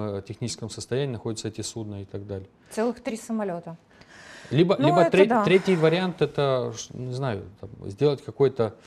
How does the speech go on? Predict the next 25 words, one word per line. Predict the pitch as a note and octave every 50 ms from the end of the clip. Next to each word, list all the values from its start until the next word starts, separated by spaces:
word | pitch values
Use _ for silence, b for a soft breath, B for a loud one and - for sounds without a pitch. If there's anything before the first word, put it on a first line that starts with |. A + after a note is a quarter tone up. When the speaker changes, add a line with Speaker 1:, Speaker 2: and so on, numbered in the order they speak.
| B B B B B _ -
Speaker 1:
э, | G#2+ G#2+ G#2 G2+ G2 G2 G2
частное | - C3+ C3+ - - A#2+ A2
государственное, | G#2+ A2 - - A2+ B2 B2 A#2+ - - A2+ G#2+ G#2 G#2 G2+ G2+ G2+ - - - -
э, | G2+ G2+ G2+ F#2+ -
предприятие, | A2+ G#2+ - - A#2+ C3 D#3+ E3 D#3+ - G#2+ G2
привлечь | - - B2 B2+ C#3 C#3 C3+ -
какого-то | - - C3 A#2+ - - A#2 A2
инвестора | G#2+ A2 D3 D#3+ D#3+ - - G2+ G2 G2
вместе | G#2+ A2+ A2 A2 - G#2+
с | A2
государством. | A#2 A2 - B2+ A2+ A2 G2+ - - - - - B B B B B B B B B -
Я, | G#2+ A#2+ C3 C#3 - - A#2+ A2+ G#2+ G#2+ B2 A#2 A2 G#2+ B B B B B
э, | - - - _ _ _ _ _ _ _ _ _ _
честно | - - C#3+ B2+ - B2
скажу, | - - A2+ G2+ G#2 G#2+
они | A2+ C3+ D3
в | C3+ C#3
очень | C3 - C#3 C3 A#2+ A2
сложной | - - D#3 C#3+ A#2 G#2+ F#2
ситуации, | - - - G2 F#2 - -
не | A2+
знаю, | A2+ - B2+ -
как | - - -
они | F#2+ F#2+
выйдут. | F2+ F#2 F2+ - -